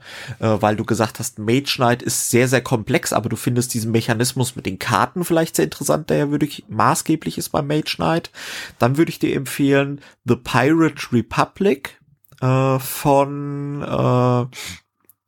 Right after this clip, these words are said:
äh, Green, Green Feet Games. Das war auch ein Kickstarter. Es ist quasi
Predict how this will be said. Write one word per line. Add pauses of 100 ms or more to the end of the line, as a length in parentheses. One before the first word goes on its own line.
(120)
äh, (460)
Green,
Green
Feet
Games.
Das
war
auch
ein
Kickstarter. (340)
Es
ist
quasi